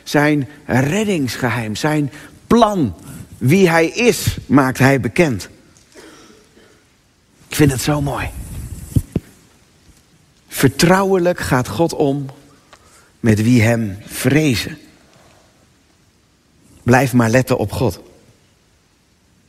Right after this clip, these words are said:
Misschien zeg je wel van, ehm,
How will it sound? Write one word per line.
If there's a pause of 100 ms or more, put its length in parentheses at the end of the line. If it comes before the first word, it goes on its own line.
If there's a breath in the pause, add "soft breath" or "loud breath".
(2750 loud breath)
Misschien
zeg
je
wel
van,
ehm,